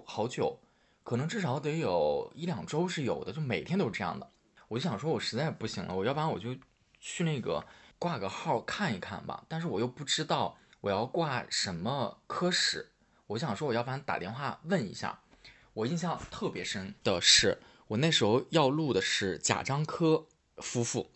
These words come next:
然后呢，那个时候贾樟柯有个新电影要上，我们前脚刚去他的那个工作室，哎，我都有点忘了，那北京工作室在哪儿来着？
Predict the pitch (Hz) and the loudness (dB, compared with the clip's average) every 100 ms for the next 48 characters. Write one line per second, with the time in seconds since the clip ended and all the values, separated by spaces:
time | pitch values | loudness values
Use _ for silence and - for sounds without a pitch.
0 | _ _ _ _ _ - 127 208 214 190 | _ _ _ _ _ 2 4 6 8 6
1 | 180 160 - 202 180 117 143 160 110 90 | 4 0 2 4 6 4 2 2 0 0
2 | 117 147 175 143 - - 165 160 170 101 | 0 0 2 4 2 0 2 2 0 0
3 | 98 107 123 - 147 - - - _ 104 | 0 0 2 4 2 -2 -10 -20 _ 0
4 | 98 131 160 _ _ _ - - 120 170 | 2 0 -4 _ _ _ -6 0 4 4
5 | 254 113 78 - _ _ 170 196 196 - | 6 4 2 -8 _ _ 2 4 2 0
6 | - 131 - - - 147 143 139 127 87 | 0 0 0 -6 -6 -4 -2 -2 -2 -2
7 | 117 147 151 120 - - - 151 113 139 | -2 -2 0 0 0 -2 -2 -2 0 -2
8 | 156 117 277 156 127 101 92 143 185 170 | -2 -4 -2 -2 -2 -2 -2 0 0 0
9 | - 196 180 123 - - - | 0 0 0 0 -6 -8 -8